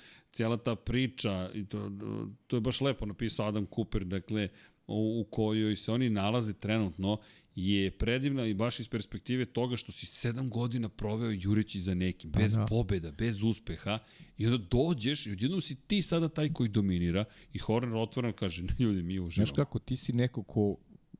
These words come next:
Speaker 2: ono, vodi firmu, pa znaš kako neka stvari izgledaju, znaš, ja sam neko uvek, ono, nisam bio u mnogo sistema, ali sam bio. I koliko jedna karika slaba, jedna slaba karika, dve, tri se pojave, koliko mogu da utiču na,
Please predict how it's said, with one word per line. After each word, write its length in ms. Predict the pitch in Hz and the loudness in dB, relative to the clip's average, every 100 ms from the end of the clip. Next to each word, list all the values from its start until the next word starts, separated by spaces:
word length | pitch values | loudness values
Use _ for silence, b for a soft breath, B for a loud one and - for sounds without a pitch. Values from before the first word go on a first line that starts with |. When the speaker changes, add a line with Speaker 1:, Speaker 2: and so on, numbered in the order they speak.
| - | -4
Speaker 2:
ono, 220 | 110 107 | 0 2
vodi 300 | 98 104 98 | 4 2 2
firmu, 340 | - 101 98 87 | 0 0 0 -2
pa 200 | - 82 | -2 2
znaš 240 | 92 87 | 2 2
kako 420 | 90 82 - 82 - - - | -2 -4 -4 -6 -6 -8 0
neka 260 | 98 - | 0 0
stvari 340 | - 95 90 87 | 0 2 4 2
izgledaju, 400 | 82 92 90 90 | 2 0 2 2
znaš, 280 | 82 - - | 2 -4 -8
ja 200 | 98 101 | -2 -2
sam 160 | - 104 | 0 0
neko 240 | 104 - | 0 2
uvek, 320 | 107 104 - - - _ _ _ _ _ _ | 2 2 -2 -14 -20 _ _ _ _ _ _
ono, 200 | 101 92 | -2 2
nisam 300 | 107 - 117 | 2 2 0
bio 140 | 113 | 2
u 40 | 107 | 4
mnogo 280 | 104 107 92 | 4 2 0
sistema, 420 | 95 - 107 107 | -4 0 2 4
ali 100 | 98 | 0
sam 200 | - 95 | 0 2
bio. 160 | 92 - b b b b b b b - | 2 0 b b b b b b b -2
I 120 | 104 | -2
koliko 580 | - 104 127 - 139 110 | 2 4 4 4 2 2
jedna 420 | 110 120 147 123 | 2 2 2 0
karika 460 | - 110 110 - 92 | 0 2 2 0 -4
slaba, 380 | - 90 80 - _ _ _ - - _ - | 0 2 2 -4 _ _ _ -20 -20 _ 0
jedna 260 | 92 107 98 | 4 6 4
slaba 300 | - 95 87 | 2 0 0
karika, 420 | - 90 90 87 | 2 2 0 -4
dve, 260 | 80 110 98 | 0 2 2
tri 320 | - 107 82 | 2 0 0
se 160 | - 92 | -2 -4
pojave, 260 | - 95 87 | 2 2 2
koliko 320 | 113 110 113 | 2 0 0
mogu 240 | 117 110 | 0 2
da 80 | 104 | 0
utiču 320 | - 117 - | 0 -2 0
na, 220 | 101 92 | 2 2